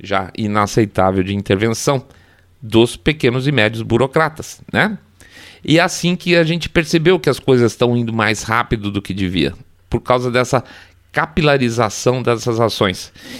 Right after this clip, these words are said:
Então você entra na lanchonete e o cara te dá um esporro, você entra na faculdade e o cara manda comer com máscara, você entra no avião, vem a outra pessoa e fala que você, é, não tá vacinado, não devia tá lá, você entra num determinado lugar, a pessoa fala que você não falou do jeito que devia.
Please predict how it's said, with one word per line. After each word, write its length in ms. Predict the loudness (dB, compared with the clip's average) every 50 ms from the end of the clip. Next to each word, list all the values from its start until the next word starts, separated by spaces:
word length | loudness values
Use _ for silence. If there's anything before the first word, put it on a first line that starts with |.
| -16 -8 -6
Então 260 | -6 -2 0 0 2
você 360 | 2 0 0 0 0 2 2
entra 320 | 2 2 2 0 0 2
na 100 | 2 2
lanchonete 840 | 2 2 0 -2 0 0 0 2 2 2 2 2 2 0 -4 -4 -2 0
e 320 | 0 0 0 0 0 -2
o 80 | -2 -2
cara 260 | -2 -2 -2 -2 -2
te 140 | -4 -4 -2
dá 100 | -2 0
um 80 | -2
esporro, 720 | -2 -6 -6 0 2 4 6 6 6 6 4 2 2 0 -2
você 380 | -2 -2 -2 -2 0 0 2 2
entra 280 | 2 0 -2 -2 -2
na 60 | -2
faculdade 480 | 0 -2 -4 -4 -4 0 0 2 2 0
e 40 | -2
o 20 |
cara 240 | -4 -2 -2 -2 0
manda 320 | -2 -2 0 2 0 0
comer 240 | 2 0 -2 -2 -2
com 140 | -4 -6 -6
máscara, 640 | -2 0 2 2 2 2 0 -2 -4 -2 0 0 -2 -2 -8 -20 -20 -20 -20 -16 -4
você 280 | -2 0 0 2 2 0
entra 260 | 2 2 2 0 2
no 100 | 2 2
avião, 420 | 0 0 0 0 0 0 0 0
vem 120 | 0 0 2
a 80 | 2
outra 240 | 2 2 4 2 0
pessoa 320 | 0 0 -4 -2 2 0 0
e 40 |
fala 320 | 0 0 0 0 0 0 -2
que 140 | -4 -6 -6
você, 640 | -4 -4 -4 -4 -4 -2 0 0 2 2 0 0 -4 -8 -20 -20 -20 -20 -20 _ _ -2
é, 340 | 0 2 4 4 4 2
não 160 | 0 -2 -4 -2
tá 100 | -2 0
vacinado, 480 | 0 0 -2 0 -2 0 0 0 0
não 80 | -2 -4
devia 220 | -2 -2 -2 -2
tá 140 | 0 -2 -2
lá, 440 | 0 0 2 2 2 2 2 2 0
você 500 | 0 0 -2 -2 -2 -4 -4 -2 0 2
entra 260 | 2 0 0 0 -2
num 240 | -2 -2 -2 -2 0
determinado 480 | 0 -2 0 0 0 0 2 0 2 2
lugar, 320 | 2 2 2 2 2 2
a 80 | 0 0
pessoa 320 | 0 -2 -2 0 0 -2
fala 220 | 2 2 0 0 0
que 80 | -2
você 80 | -4 -4
não 80 | -4
falou 180 | -2 0 0 0
do 100 | 0 -2
jeito 240 | 0 0 0 -2 -2
que 120 | -14 -14
devia. 500 | -8 -6 -6 -4 -2 0 2 2 2 0